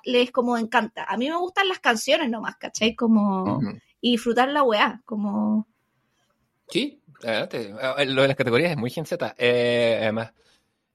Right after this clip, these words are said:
Speaker 2: El
Speaker 1: Sí, bueno, ¿no? Como, no,
Speaker 2: Sí,
Speaker 1: y acá
Speaker 2: sí,
Speaker 1: está con
Speaker 2: sí.
Speaker 1: no sé qué, y ella usó esta bufanda roja, porque no sé. Y yo creo que, no, indudablemente yo creo que Taylor Swift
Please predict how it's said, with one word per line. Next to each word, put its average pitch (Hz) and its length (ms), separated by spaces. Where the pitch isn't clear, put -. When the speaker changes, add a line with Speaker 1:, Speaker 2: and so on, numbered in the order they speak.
Speaker 2:
El 131 240
Speaker 1:
Sí, 320 200
bueno, 226 300
¿no? 285 300
Como, 262 600
no, 247 140
Speaker 2:
Sí, 269 140
Speaker 1:
y 233 40
acá 226 180
Speaker 2:
sí, 226 60
Speaker 1:
está 277 160
con - 60
Speaker 2:
sí. 240 80
Speaker 1:
no 247 60
sé 240 140
qué, 254 220
y 240 200
ella 254 120
usó 240 200
esta 262 240
bufanda 240 380
roja, 233 360
porque 226 240
no 226 100
sé. 226 160
Y 240 160
yo 349 100
creo 403 140
que, 370 260
no, 240 220
indudablemente 262 760
yo 294 80
creo 285 120
que 277 80
Taylor 277 280
Swift 269 420